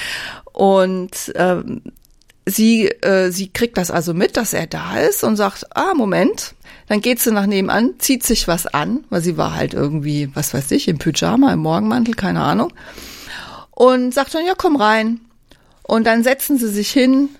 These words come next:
irgendwo an ein Tischchen. Wahrscheinlich kocht sie eben eine Tasse Tee. Und sie unterhalten sich.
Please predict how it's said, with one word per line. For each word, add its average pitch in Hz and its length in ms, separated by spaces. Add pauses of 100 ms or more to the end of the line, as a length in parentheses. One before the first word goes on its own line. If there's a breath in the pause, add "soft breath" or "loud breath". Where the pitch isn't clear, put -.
(160)
irgendwo 214 420
an 185 180
ein 180 120
Tischchen. 262 680 (200)
Wahrscheinlich 190 600
kocht - 260
sie - 80
eben 175 460
eine 175 160
Tasse 165 320
Tee. 277 360 (920)
Und 214 140
sie 208 80
unterhalten 202 580
sich. - 360